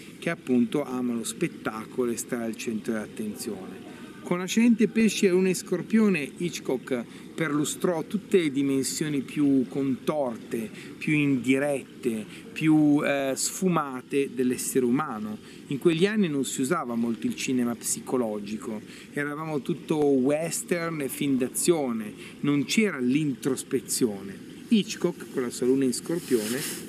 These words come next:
portò l'introspezione nel cinema.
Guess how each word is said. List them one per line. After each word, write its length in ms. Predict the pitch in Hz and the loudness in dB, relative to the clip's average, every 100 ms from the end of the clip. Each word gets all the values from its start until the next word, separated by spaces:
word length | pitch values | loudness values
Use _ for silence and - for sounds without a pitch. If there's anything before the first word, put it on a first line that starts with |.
| - | -4
portò 500 | - 226 - - 120 - - | 2 2 2 -2 -2 -4 0
l'introspezione 1160 | 160 185 - 143 131 - 180 - 127 107 110 113 - | 4 4 2 -2 -2 0 0 2 2 2 0 -4 0
nel 220 | 127 110 | 0 0
cinema. 560 | - 117 104 98 95 | -4 -6 -6 -8 -12